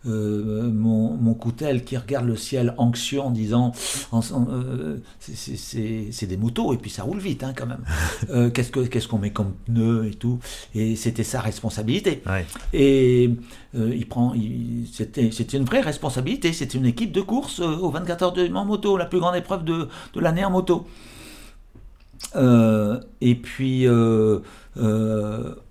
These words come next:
Speaker 1: je, on rentre tous exténués, euh, euh,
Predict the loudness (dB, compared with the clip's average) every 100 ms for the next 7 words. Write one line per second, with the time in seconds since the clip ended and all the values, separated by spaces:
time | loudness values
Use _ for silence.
0 | -10 -2 0 0 0 0 0 0 0 0
1 | -2 -2 -4 -4 -4 0 4 6 8 6
2 | 4 2 0 -2 -4 -6 -8 -14 -20 -20
3 | -20 -8 -2 0 0 -2